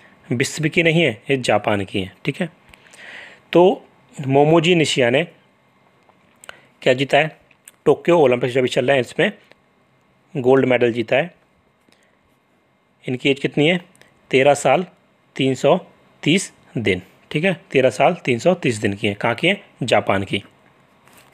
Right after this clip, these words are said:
फिर से कह रहा हूँ मैं, जापान की है, विश्व की गोल्ड मेडलिस्ट विजेता नहीं है,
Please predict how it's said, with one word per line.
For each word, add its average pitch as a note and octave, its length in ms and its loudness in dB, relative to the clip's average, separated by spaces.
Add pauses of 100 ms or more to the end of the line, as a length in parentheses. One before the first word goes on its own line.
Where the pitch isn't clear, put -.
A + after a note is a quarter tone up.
(1200)
फिर D3 100 0
से D#3+ 100 0
कह D3+ 120 6
रहा B2 60 2
हूँ A2 120 2
मैं, G#2 60 -2
जापान D3 460 2
की E3+ 120 -4
है, C3+ 80 0
विश्व C3+ 340 -6
की F3+ 240 0
गोल्ड C#3+ 280 4
मेडलिस्ट C3+ 360 2
विजेता B2 320 0
नहीं A#2 280 0
है, G#2+ 140 -2